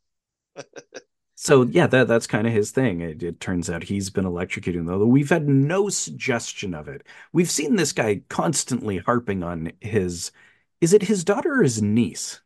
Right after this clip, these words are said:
Speaker 1: Uh, his daughter.
Speaker 2: It is his daughter. Why does he have a daughter?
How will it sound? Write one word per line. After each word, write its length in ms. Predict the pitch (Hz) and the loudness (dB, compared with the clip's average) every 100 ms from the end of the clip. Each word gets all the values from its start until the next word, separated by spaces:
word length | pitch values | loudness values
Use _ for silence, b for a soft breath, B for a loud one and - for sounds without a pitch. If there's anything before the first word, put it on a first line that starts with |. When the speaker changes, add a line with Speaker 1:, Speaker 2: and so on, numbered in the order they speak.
| _ | _
Speaker 1:
Uh, 200 | 139 156 160 | -10 -8 -8
his 160 | 160 | -6
daughter. 400 | 151 107 67 60 _ _ _ _ - | -4 -4 -6 -16 _ _ _ _ -8
Speaker 2:
It 80 | |
is 180 | 117 117 | -4 -4
his 140 | 107 92 | -6 -4
daughter. 360 | 92 85 - - | -4 -4 -8 -8
Why 100 | 240 | -8
does 160 | - | -8
he 100 | - | -8
have 140 | 262 - | -6 -6
a 20 | |
daughter? 540 | - 87 98 - - | -12 -12 -10 -10 -14